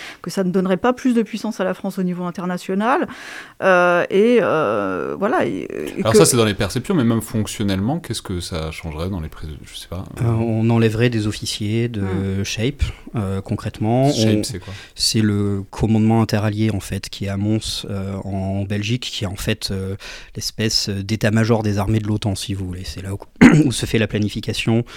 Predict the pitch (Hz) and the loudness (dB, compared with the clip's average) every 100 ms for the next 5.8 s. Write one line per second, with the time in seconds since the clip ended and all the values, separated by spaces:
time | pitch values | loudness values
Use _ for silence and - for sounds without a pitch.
0 | - - 156 107 104 - - 107 107 104 | -18 -10 -2 0 0 -2 -2 0 2 0
1 | 104 101 101 - - - - - - - | 0 -2 -4 -8 -20 -20 -20 -20 -16 -6
2 | 139 123 123 127 110 104 104 107 117 101 | -4 -4 -4 -2 -2 -4 -6 -8 -10 -10
3 | 85 123 113 123 147 147 135 127 135 123 | -8 -2 0 2 4 8 6 6 4 4
4 | 120 104 104 104 104 104 107 104 110 110 | 4 0 2 0 -2 -4 -6 -6 -4 -4
5 | 110 120 113 104 104 120 160 - | -4 -6 -2 -2 2 2 0 -4